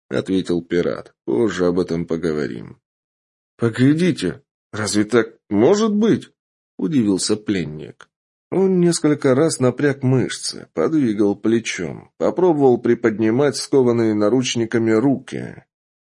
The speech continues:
«Что именно?» поинтересовался рейдер, хотя сам прекрасно понял, что так поразило бойца.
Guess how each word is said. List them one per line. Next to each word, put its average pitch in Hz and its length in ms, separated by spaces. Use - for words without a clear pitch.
«Что - 400
именно?» 80 640
поинтересовался 107 1000
рейдер, 143 360
хотя 147 340
сам 147 320
прекрасно 127 580
понял, 117 440
что - 240
так - 260
поразило 90 560
бойца. 82 760